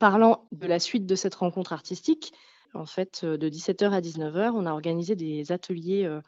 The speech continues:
d'initiation à la langue des signes, donc vraiment pour apprendre les rudiments et, euh, apprendre à se comprendre et accro-, apprendre à découvrir, euh, cette langue. Et puis des ateliers aussi pour tester les gilets vibrants. Donc on a ouvert nos studios de répétition, on a pu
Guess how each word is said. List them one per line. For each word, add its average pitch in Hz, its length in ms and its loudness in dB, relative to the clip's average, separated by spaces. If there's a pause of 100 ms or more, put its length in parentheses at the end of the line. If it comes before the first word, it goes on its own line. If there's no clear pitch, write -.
d'initiation 226 540 6
à 196 40 2
la 170 120 2
langue 156 160 -2
des 151 100 -6
signes, 277 340 0 (140)
donc 151 220 -10
vraiment 220 340 4
pour - 160 -4
apprendre 170 260 0
les 170 60 2
rudiments 180 580 0
et, 156 160 -2
euh, 143 180 -6
apprendre 175 340 -2
à 170 40 0
se - 100 -6
comprendre 175 500 0
et 156 40 -2
accro-, 151 320 -4
apprendre 202 320 0
à 185 100 4
découvrir, 175 500 -2
euh, 160 80 -2 (200)
cette - 260 6
langue. 214 340 6 (200)
Et 208 160 6
puis 233 440 2
des 202 160 4
ateliers 196 320 4
aussi - 240 2
pour - 240 -2
tester 233 420 4
les 269 140 4
gilets 196 240 6
vibrants. 196 420 0
Donc 175 260 -6
on 170 100 0
a 165 100 2
ouvert 226 240 4
nos 226 100 6
studios 196 320 2
de 196 60 0
répétition, 190 640 -2 (160)
on 175 160 -2
a 175 80 0
pu 175 320 -8